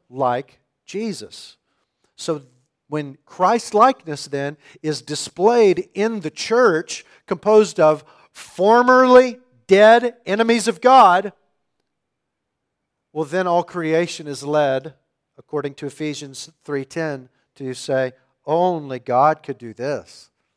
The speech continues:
All glory be to God." And so, for the pleasure of being like Jesus, and so that our Father might be glorified,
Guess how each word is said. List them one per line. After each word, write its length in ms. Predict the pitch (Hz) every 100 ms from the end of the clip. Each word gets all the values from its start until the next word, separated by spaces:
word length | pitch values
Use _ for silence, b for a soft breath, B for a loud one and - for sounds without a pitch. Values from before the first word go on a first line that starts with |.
| _ _ _
All 500 | 139 156 175 156 127 _
glory 680 | 127 139 156 175 170 131 113
be 320 | - 135 127 113
to 160 | -
God." 380 | - 113 104 82 _ _ _ _ _ _ _ _ _ _ _ _ _ _ _ _ _ _ _ 113
And 100 | 113
so, 300 | 170 160 135
for 240 | - 151
the 100 | 135
pleasure 600 | _ - 170 220 190 208
of 120 | 202 -
being 220 | 190 185
like 220 | 170 165
Jesus, 640 | 147 165 123 117 - - _ _ _ _ _ _ _ -
and 160 | 160
so 300 | - 190 185
that 300 | 151 165 165 -
our 400 | 170 180 175 -
Father 540 | _ - 190 208 185 160
might 280 | 165 180
be 100 | 165
glorified, 720 | 151 160 190 170 - 135 135